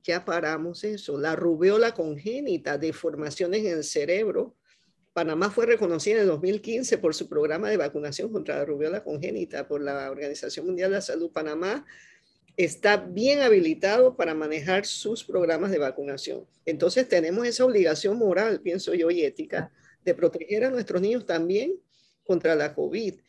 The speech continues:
Y quiero extender eso también a las embarazadas, porque tenemos ya data valiosísima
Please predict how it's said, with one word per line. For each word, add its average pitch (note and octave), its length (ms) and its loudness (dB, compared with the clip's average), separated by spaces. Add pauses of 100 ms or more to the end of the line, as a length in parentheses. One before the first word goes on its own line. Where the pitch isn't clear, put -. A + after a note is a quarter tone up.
(420)
Y B3+ 180 0
quiero A#3+ 320 6
extender G#3+ 580 4
eso D4+ 580 2
también F#3 680 2
a G3 80 2
las F#3 160 2
embarazadas, D#3+ 840 0
porque E3 280 -2
tenemos A3 540 0
ya A#3+ 240 4
data A#3+ 640 -2 (300)
valiosísima F#3 1300 2